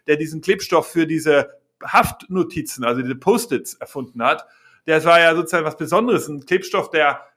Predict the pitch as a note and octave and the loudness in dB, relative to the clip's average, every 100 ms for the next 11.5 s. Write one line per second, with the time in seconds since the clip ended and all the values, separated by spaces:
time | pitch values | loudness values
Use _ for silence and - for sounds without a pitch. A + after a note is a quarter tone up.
0 | _ D3 C#3+ D3 A#2 D#3 C#3+ D3+ D3 F#3+ | _ -2 -2 -4 -4 -2 0 0 2 2
1 | C3+ - D3 B2+ B2+ C#3+ - - B3+ G#2+ | 2 0 -8 -6 0 0 0 0 -2 -2
2 | F2+ - A#2 B2+ C#3+ D3+ D3 D3+ D3 - | -8 -8 -4 -2 0 -2 0 -4 -4 -8
3 | E3 - F3 - A3 A#3 G#3 D#3 - _ | -6 0 2 2 0 0 2 0 -2 _
4 | _ - - A#3+ B3+ G#3 E3+ G3 G3 - | _ -4 2 4 4 2 4 2 0 -2
5 | D#3 E3 F#3+ D#3 F3+ A3 A3 _ _ F3+ | 2 4 6 6 2 0 -6 _ _ -4
6 | F#3 E3+ F3 F3 E3+ F3 E3+ D#3+ D#3 - | -2 2 2 2 -4 -8 -6 -6 -8 -8
7 | D#3+ D3+ D3 - D3+ E3+ G3+ E3+ E3 _ | -8 -8 -10 -2 4 6 6 2 -4 _
8 | - F#3+ F3+ F3 G#3+ A3+ F3 D3 D#3 G3+ | -12 -2 0 2 2 2 0 -2 -4 -4
9 | A3 A#3+ A3+ G#3+ G#3 G3 - F#3+ A3+ E4 | 2 2 4 4 2 0 -2 -4 -2 -2
10 | - D#3+ F3+ F3+ F3 G3 F#3+ F#3+ B3+ B3+ | -4 -4 -2 -2 -2 -2 0 2 2 0
11 | E3+ - C#3 C#3+ D#3+ | -2 0 2 2 -2